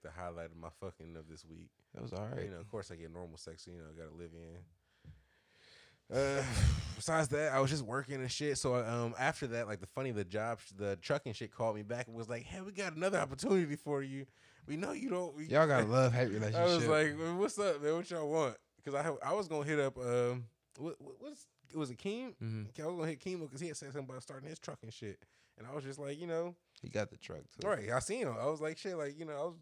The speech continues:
Speaker 1: thinking about seeing what's up with him. But
Speaker 2: Mm.
Speaker 1: they was like, "Shit, like, we wanna put you in a box truck and get you, you make O dot, uh, make sure your O dot certification and shit is all good and shit." And so I'm just like, "I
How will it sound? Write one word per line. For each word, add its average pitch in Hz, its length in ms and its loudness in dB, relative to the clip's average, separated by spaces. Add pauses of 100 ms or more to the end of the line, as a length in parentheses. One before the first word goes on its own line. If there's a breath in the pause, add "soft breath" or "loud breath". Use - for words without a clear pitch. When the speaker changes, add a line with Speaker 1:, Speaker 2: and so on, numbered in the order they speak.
(200)
Speaker 1:
thinking 123 160 -2
about 143 320 0
seeing 160 240 -6
what's 160 160 -8
up 175 100 -4
with 175 120 -4
him. 196 300 -2
But 110 160 -4
Speaker 2:
Mm. 85 140 -6 (560 soft breath)
Speaker 1:
they 123 80 -8
was 143 140 -6
like, 139 140 -4
"Shit, 170 260 -6
like, 156 80 -2
we 160 80 -4
wanna 170 220 -2
put - 220 -4
you 160 120 -4
in 156 60 -6
a 156 40 -6
box 156 320 -4
truck 170 240 -4
and 151 100 -10
get 156 200 -8
you, 160 260 -6 (360 soft breath)
you 151 100 -6
make 143 260 -6
O 143 160 0
dot, 139 340 -2
uh, 139 100 -8
make 143 120 -6
sure 165 140 -6
your 151 120 -4
O 151 120 0
dot 147 240 -2
certification 151 580 -8
and 143 80 -8
shit 156 140 -6
is 135 80 -8
all 139 220 -2
good 147 280 -8
and 143 80 -14
shit." 147 200 -8
And 117 80 -12
so 131 100 -4
I'm 143 80 -4
just 131 140 -12
like, 127 180 -8
"I 92 120 -12